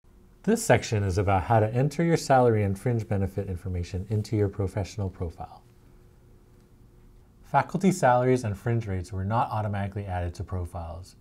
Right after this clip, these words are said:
You can add this information into your profile, but it's optional and at your discretion.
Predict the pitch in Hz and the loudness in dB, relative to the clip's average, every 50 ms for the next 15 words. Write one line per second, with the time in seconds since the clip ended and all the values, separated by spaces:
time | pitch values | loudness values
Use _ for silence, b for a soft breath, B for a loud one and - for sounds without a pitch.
0 | b b b b b b b b b b - 117 127 127 - - 139 147 151 135 | b b b b b b b b b b -6 -6 -6 -6 -4 -4 -4 -2 -2 0
1 | 107 107 104 98 101 98 - 110 95 85 - 98 95 92 85 - 101 92 98 123 | 0 -2 0 -2 -4 -4 -6 -6 -8 -6 -6 -4 -4 -4 -4 -6 -6 -8 -6 -4
2 | 113 117 113 - 117 98 95 - - 120 117 117 - 92 87 85 85 85 82 - | -6 -6 -6 -4 -6 -6 -6 -4 -4 -4 -4 -4 -6 -6 -6 -6 -6 -8 -8 -8
3 | - 104 101 110 104 - 123 110 - - - - 92 85 82 82 - - b b | -6 -4 -4 -4 -2 0 2 2 2 0 -2 -8 -8 -8 -8 -10 -12 -14 b b
4 | b b b b b b - 113 104 101 92 87 - - 95 87 85 85 - - | b b b b b b -8 -6 -4 -4 -4 -6 -8 -8 -8 -8 -8 -10 -12 -14
5 | - - - - - | -14 -16 -16 -16 -18